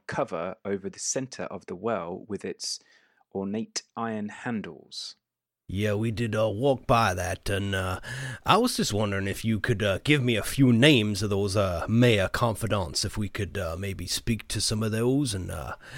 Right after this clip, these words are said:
Speaker 2: get some more information, 'cause, uh, it seems very close to, uh, the mayor's chest, and he's not really sharing that with the town, is he?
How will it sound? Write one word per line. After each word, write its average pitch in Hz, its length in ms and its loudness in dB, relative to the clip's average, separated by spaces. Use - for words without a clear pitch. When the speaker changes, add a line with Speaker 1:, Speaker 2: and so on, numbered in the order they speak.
Speaker 2:
get 185 120 2
some - 140 2
more 165 240 2
information, 139 600 4
'cause, 101 260 -2
uh, 95 240 0
it 98 80 -2
seems 208 280 4
very 151 300 6
close 165 460 6
to, 123 300 2
uh, 95 100 -2
the 101 100 -2
mayor's 110 480 6
chest, - 440 2
and 98 100 -2
he's 117 140 2
not 123 160 2
really 120 200 4
sharing 107 520 4
that 95 200 -4
with 95 120 -4
the 80 80 -12
town, 95 500 -6
is 101 140 -8
he? - 200 -16